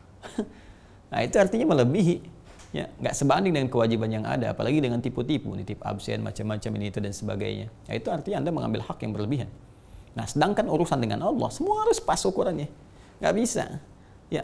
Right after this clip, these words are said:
Allah itu Khaliq, pencipta kita, nggak bisa main-main, Maha mengetahui sebelum kita melakukan apapun. Jelas, ya? Karena itu,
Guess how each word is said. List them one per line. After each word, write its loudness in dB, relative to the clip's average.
Allah 2
itu -6
Khaliq, 0
pencipta -2
kita, -2
nggak 0
bisa -2
main-main, -2
Maha 0
mengetahui -2
sebelum -2
kita -4
melakukan -4
apapun. -2
Jelas, 2
ya? -2
Karena 0
itu, 2